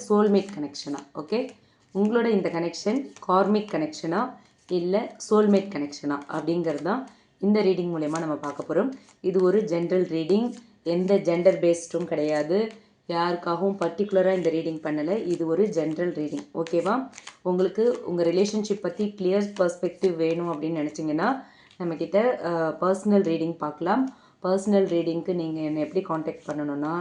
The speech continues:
நம்மளோட டிஸ்கிரிப்ஷன்ல சன்ஷைன் டேரட் ரீடிங் சேனலோட மெயில் ஐ டி கொடுத்துருக்கேன். அதுக்கு நீங்க என்ன கான்டாக்ட் பண்ணலாம்,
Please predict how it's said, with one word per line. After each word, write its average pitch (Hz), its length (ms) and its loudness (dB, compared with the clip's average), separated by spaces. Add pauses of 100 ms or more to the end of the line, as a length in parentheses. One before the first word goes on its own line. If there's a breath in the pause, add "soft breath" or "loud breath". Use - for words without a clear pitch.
(160)
நம்மளோட 160 300 -2 (100)
டிஸ்கிரிப்ஷன்ல 170 680 -4 (140)
சன்ஷைன் 202 400 -2
டேரட் 175 320 -2
ரீடிங் 151 280 -4
சேனலோட 151 540 -2 (380 loud breath)
மெயில் 190 260 2
ஐ 208 80 6
டி 165 100 2
கொடுத்துருக்கேன். 180 600 -6
அதுக்கு 208 340 -4
நீங்க 175 240 2
என்ன 156 200 0
கான்டாக்ட் 147 440 -6
பண்ணலாம், 139 320 -8